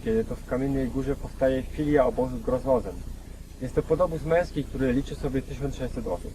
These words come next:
W tamtym czasie w Kamiennej Górze mamy co najmniej trzy duże zakłady włókiennicze,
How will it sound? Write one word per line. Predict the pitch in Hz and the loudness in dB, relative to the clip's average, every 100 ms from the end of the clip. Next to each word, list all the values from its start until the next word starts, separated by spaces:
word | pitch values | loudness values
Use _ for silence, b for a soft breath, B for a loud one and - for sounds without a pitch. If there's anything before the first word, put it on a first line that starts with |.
| - - - - - | -12 -12 -14 -12 -4
W | |
tamtym | 185 220 202 | -2 -2 0
czasie | 160 151 160 160 151 | 2 4 6 4 4
w | |
Kamiennej | - 131 139 131 | 0 2 2 2
Górze | 127 131 | 0 0
mamy | 123 123 120 | 2 2 0
co | - | 0
najmniej | 120 117 110 | 0 0 -4
trzy | - 160 165 160 | -2 2 2 2
duże | 135 135 139 | 0 0 0
zakłady | 123 127 120 117 | 0 2 2 2
włókiennicze, | 131 131 127 110 92 | -2 0 0 0 -4